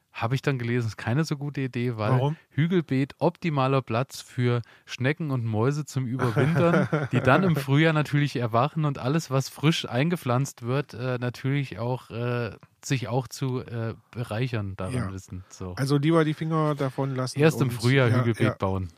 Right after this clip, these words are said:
Speaker 2: Okay. Ähm, ich bin gespannt. Ja, womit beschäftige ich mich gerade? Hm, ich hab ein Problem.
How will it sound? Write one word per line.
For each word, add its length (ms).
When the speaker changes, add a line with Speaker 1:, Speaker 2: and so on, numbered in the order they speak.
Speaker 2:
Okay. 360
Ähm, 300
ich 180
bin 140
gespannt. 440
Ja, 340
womit 280
beschäftige 480
ich 160
mich 140
gerade? 380
Hm, 600
ich 120
hab 100
ein 60
Problem. 520